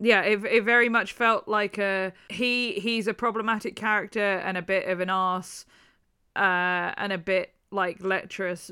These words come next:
but the, the issues he has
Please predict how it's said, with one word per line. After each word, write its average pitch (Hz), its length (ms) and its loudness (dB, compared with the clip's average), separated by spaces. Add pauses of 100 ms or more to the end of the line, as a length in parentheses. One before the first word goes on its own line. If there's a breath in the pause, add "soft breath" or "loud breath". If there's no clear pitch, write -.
(120)
but 196 260 -2 (320 soft breath)
the, 196 520 0 (300)
the 208 240 -2
issues 226 460 0
he 208 180 -4
has 190 640 -2